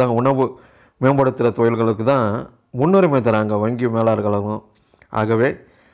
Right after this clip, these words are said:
தொழில் ஆரம்பிக்கிறீங்க, வங்கி கடன் பெற்று ஆரம்பிக்க விரும்புறவங்கலாம் இந்த மாதிரி இயந்திரத்தை வாங்கி இவங்க கிட்ட நல்லா முழு நேரமா பயிற்சி எடுத்துக்கலாங்க. ஒரே இயந்திரம் தான், அது என்னென்ன வேலை செய்யுது என்பது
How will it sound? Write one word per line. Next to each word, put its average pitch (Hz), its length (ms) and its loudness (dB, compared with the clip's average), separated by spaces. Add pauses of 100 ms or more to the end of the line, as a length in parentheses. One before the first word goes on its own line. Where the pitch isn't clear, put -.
(420)
தொழில் 185 420 2
ஆரம்பிக்கிறீங்க, 117 560 0 (420)
வங்கி 143 300 0
கடன் 123 260 -2
பெற்று 120 200 0 (120)
ஆரம்பிக்க 120 360 -2
விரும்புறவங்கலாம் 110 720 -2
இந்த 120 240 0
மாதிரி 127 260 -2
இயந்திரத்தை 117 540 -2
வாங்கி 104 300 -4 (500)
இவங்க 156 280 2
கிட்ட 160 240 0
நல்லா 151 160 0 (100)
முழு 165 300 2
நேரமா 151 280 2 (100)
பயிற்சி 170 340 2
எடுத்துக்கலாங்க. 98 500 -2 (3000)
ஒரே 131 280 4 (140)
இயந்திரம் 120 420 2
தான், 160 140 -2
அது 120 100 0 (120)
என்னென்ன 120 420 0
வேலை 120 260 2
செய்யுது 110 360 -2
என்பது 98 240 -6